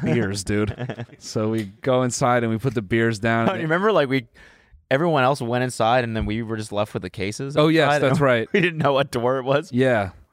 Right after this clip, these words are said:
Speaker 2: Everyone went in inside, and, like, we heard a door close, and we turned around, and we have, we're carrying all these cases, and we're like,
Speaker 1: <laughs>
Speaker 2: "I don't know what door it was."
Speaker 1: Yeah.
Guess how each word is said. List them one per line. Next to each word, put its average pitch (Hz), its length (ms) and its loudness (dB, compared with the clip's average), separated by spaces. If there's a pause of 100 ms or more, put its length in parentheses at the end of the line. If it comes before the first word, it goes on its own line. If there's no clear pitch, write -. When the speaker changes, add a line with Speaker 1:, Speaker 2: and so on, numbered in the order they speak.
Speaker 2:
Everyone 160 280 0
went 151 140 2
in 160 120 2
inside, 147 340 0
and, 107 80 0
like, 127 180 0
we 123 120 -8
heard 143 160 -4
a 127 40 -14
door 127 260 -6
close, 135 340 0
and 123 40 -4
we 113 60 -6
turned 127 200 -6
around, 117 260 -2
and 110 80 -10
we 110 80 -6
have, 117 280 -4
we're 123 60 -10 (120)
carrying 143 200 2
all 143 60 0
these 135 140 -4
cases, 135 380 -4
and 123 120 -4
we're 127 80 2
like, 117 200 0 (360)
Speaker 1:
<laughs> 113 160 -8
Speaker 2:
"I 120 60 2
don't 139 100 2
know 151 80 0
what 123 180 -2
door 123 300 0
it 90 80 -2
was." 98 240 0
Speaker 1:
Yeah. 117 340 2